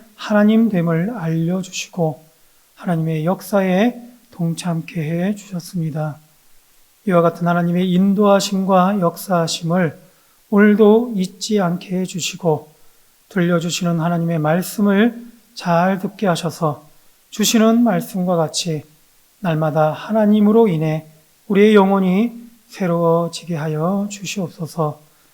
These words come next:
특별히 인생의 또 다른 도약을 위해 준비하며 도전하려는 우리 수험생들과 청년들에게도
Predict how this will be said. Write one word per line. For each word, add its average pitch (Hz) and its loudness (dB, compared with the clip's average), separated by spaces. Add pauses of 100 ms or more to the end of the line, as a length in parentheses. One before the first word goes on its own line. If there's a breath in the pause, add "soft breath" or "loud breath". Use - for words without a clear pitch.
(600 soft breath)
특별히 202 0
인생의 196 2
또 226 2
다른 214 4
도약을 190 0
위해 180 0
준비하며 180 0 (180)
도전하려는 170 -2 (460 loud breath)
우리 170 0
수험생들과 196 -2
청년들에게도 185 -2